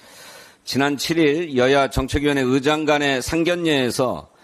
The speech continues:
무쟁점 민생 법안부터 신속하게 처리하자 제가 제안했고, 국민의힘의 김상훈 정책위 의장도 그에 화답했습니다. 이십오 일에는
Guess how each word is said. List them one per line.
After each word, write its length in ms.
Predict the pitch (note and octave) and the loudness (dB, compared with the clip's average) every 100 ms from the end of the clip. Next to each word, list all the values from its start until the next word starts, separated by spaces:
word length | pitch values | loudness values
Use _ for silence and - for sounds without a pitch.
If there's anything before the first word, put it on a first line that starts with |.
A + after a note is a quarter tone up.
| - - - | -20 -20 -20
무쟁점 960 | - F#2+ A#2+ B2 D#3+ F3 D3 F3+ E3 C3+ | -12 -6 -6 -2 -2 -2 -4 -4 -2 -2
민생 480 | B2 C#3+ C#3+ F#3 E3+ | 0 0 0 -2 0
법안부터 580 | D3+ D#3 C#3 C3+ D3+ C3+ | 0 0 -2 -2 -2 -2
신속하게 520 | D#3 D#3+ D3+ D3 C3+ | -2 -2 -2 -4 -4
처리하자 800 | - C#3 C#3+ B2 C3+ G2+ D#2+ - _ - - G#2 | -4 0 0 0 0 0 -6 -18 _ -20 -8 -6
제가 220 | - C3+ | -4 -2
제안했고, 840 | C3+ C#3 C3 C3 B2 B2+ A#2 C#3+ G3+ - - - F#2+ F#2+ | -2 0 0 -2 -4 -2 0 -2 -8 -20 -20 -12 -8 -4
국민의힘의 920 | C3 C#3 C#3+ C#3 C#3 C3+ C3+ A#2+ F2 - _ - | 0 2 2 0 0 0 0 0 -6 -18 _ -6
김상훈 440 | C3 C3+ D3 D3+ | -4 -2 -2 -2
정책위 380 | C3+ C3+ D3+ C#3+ | -4 -4 -4 0
의장도 420 | C3 B2+ C3+ B2 | 0 0 0 0
그에 160 | - B2 | 0 0
화답했습니다. 800 | C3 B2 - - - F#2 E2 - _ _ _ _ _ - - - | 0 0 -4 -6 -14 -14 -14 -20 _ _ _ _ _ -20 -20 -6
이십오 600 | B2 E3 - F3+ B2 C3 | 0 0 -2 -4 0 2
일에는 540 | D#3+ E3+ E3 C#3+ A#2+ | 2 2 0 -2 -4